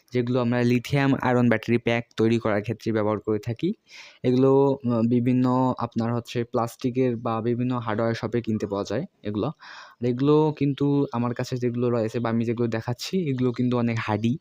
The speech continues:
আমি অনেক দিন যাবত এগুলো ইউজ করেছি এবং এ-, এগুলো দিয়ে আমি একটা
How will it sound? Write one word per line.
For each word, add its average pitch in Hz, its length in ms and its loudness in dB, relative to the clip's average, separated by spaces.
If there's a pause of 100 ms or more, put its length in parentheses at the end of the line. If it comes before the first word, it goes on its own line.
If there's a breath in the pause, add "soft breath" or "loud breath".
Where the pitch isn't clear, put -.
(800 soft breath)
আমি 127 120 -4
অনেক 120 260 0
দিন 127 120 0
যাবত 120 280 0
এগুলো 120 200 0 (180)
ইউজ 123 220 0
করেছি 120 320 0
এবং 139 220 2
এ-, 120 160 2
এগুলো 131 240 0
দিয়ে 131 180 0
আমি 139 160 4
একটা 139 240 0